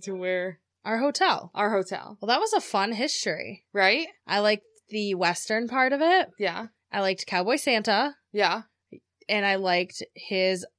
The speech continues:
Speaker 2: amazing list of accomplishments.
Speaker 1: Yeah.
Speaker 2: I feel like I just saw a quick glimpse of his life go by.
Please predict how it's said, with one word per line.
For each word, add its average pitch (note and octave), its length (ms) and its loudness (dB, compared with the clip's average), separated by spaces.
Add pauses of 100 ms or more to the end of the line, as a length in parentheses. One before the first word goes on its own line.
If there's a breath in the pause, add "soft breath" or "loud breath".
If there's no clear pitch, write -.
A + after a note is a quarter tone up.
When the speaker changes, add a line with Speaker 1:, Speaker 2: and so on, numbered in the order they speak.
(320)
Speaker 2:
amazing G3 640 -2
list G3+ 240 -4
of G#3+ 80 -4
accomplishments. G#3+ 880 -6
Speaker 1:
Yeah. B3+ 260 0 (160)
Speaker 2:
I A3 80 0
feel D4 140 2
like D#4 160 4
I B3 120 2
just A#3 220 0
saw A#3 220 4
a G#3 60 -2
quick - 360 -4
glimpse F#3+ 340 -2
of G3 100 -2
his F3+ 160 -2
life F3 360 0
go E3+ 200 -2
by. E3 440 -4